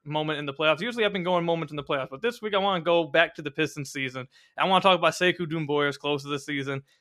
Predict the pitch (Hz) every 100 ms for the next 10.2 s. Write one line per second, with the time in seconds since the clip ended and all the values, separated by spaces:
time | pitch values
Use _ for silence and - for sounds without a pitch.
0 | _ 160 196 190 185 175 170 165 147 156
1 | 160 156 151 147 170 170 170 165 156 143
2 | 139 156 156 147 147 151 147 139 151 139
3 | 147 135 131 131 135 156 151 135 156 151
4 | 143 139 143 143 131 143 135 135 156 131
5 | 135 156 147 - _ _ 156 143 139 127
6 | - 160 156 - 135 220 202 190 180 156
7 | 160 165 196 180 165 151 156 151 147 143
8 | 170 156 - 156 156 147 143 156 151 151
9 | - 185 165 175 175 147 147 151 151 147
10 | 151